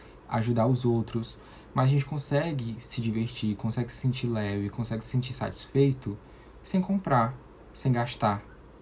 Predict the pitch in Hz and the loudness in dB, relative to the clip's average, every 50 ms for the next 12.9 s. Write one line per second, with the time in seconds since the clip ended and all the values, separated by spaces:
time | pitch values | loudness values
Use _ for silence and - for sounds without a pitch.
0 | - - - 117 117 127 131 131 139 135 - 143 131 113 117 - - 131 123 123 | -8 -2 0 2 4 4 2 2 0 0 0 2 2 2 2 2 2 2 2 2
1 | 135 131 131 - 135 135 143 139 - 131 - 139 139 147 143 151 151 147 139 135 | 2 2 2 2 2 2 2 0 0 0 2 2 2 2 2 0 0 2 2 4
2 | 135 135 - - 170 175 175 147 123 120 113 113 - - - - - - - - | 2 2 0 -2 -2 -2 0 2 2 2 2 0 -2 -8 -18 -20 -20 -14 -2 0
3 | 135 131 127 - - 156 - 175 147 - 143 143 - 143 139 135 127 - - 123 | 2 2 2 0 0 0 2 0 0 0 -2 -2 -2 -2 -2 -2 0 0 0 0
4 | 120 117 110 117 117 107 - 107 - - - 135 139 135 117 110 107 117 107 110 | 0 0 0 0 0 0 0 -4 -2 2 4 4 6 4 4 2 2 2 2 2
5 | 123 143 143 - - 135 113 110 117 127 135 131 - - 135 117 120 123 120 - | 2 -2 -2 -2 -2 0 0 2 2 0 0 -2 -2 -2 0 0 0 -2 -2 -4
6 | - 127 123 - 123 117 113 117 120 127 139 156 151 139 131 117 113 110 107 110 | -4 -4 -2 -2 -2 -2 -2 0 0 0 0 2 2 2 0 0 0 0 0 0
7 | 123 135 - - - - - - - 143 139 - 135 151 151 160 156 147 139 - | 0 -2 -4 -10 -18 -20 -14 -10 -8 -6 -4 -2 0 0 0 0 -2 -2 -2 -2
8 | 143 - 135 131 127 131 - 143 143 139 - - - 139 131 131 131 127 - 170 | -2 0 0 0 0 0 0 0 0 0 -2 -2 2 2 4 4 2 2 0 -2
9 | 147 123 113 107 107 107 - - - 147 143 143 143 147 - - 151 143 - 139 | 0 0 2 2 0 0 -2 0 2 4 4 4 4 0 -4 -4 -4 0 2 2
10 | 123 123 113 107 95 - - 117 110 113 - - 123 117 120 - - - - - | 4 4 4 4 2 2 2 4 2 2 2 2 2 2 2 0 -2 -4 -4 -4
11 | - - 139 135 131 139 131 123 120 131 - 127 123 120 117 113 107 104 110 107 | 0 2 2 2 2 2 2 2 2 2 2 4 4 4 4 4 2 0 0 -2
12 | 101 - - 110 101 110 110 101 98 104 101 101 101 95 95 101 113 143 | -4 -2 0 0 0 2 2 2 2 2 0 0 0 2 2 2 0 -2